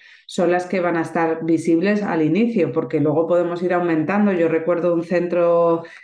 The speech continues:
en el que me contaban que el lunes empezaban como la ronda de cómo estamos y empezaron a introducir imágenes de, de emociones.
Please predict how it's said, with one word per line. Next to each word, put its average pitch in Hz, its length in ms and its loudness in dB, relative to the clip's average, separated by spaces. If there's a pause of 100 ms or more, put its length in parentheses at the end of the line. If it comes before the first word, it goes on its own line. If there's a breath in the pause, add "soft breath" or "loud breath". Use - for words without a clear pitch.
(140 loud breath)
en 170 180 -2
el 165 160 0
que 170 180 2
me 170 140 0
contaban 165 580 0
que 151 760 2
el 160 220 2
lunes 175 600 0 (380 loud breath)
empezaban 175 580 0
como 180 300 0
la 170 160 0
ronda 175 340 0
de 165 500 2
cómo 180 200 0
estamos 180 640 -2
y 170 140 0
empezaron 170 440 -2
a 175 60 0
introducir 175 480 0
imágenes 175 500 -2
de, 175 300 -4
de 170 160 -2
emociones. 202 920 0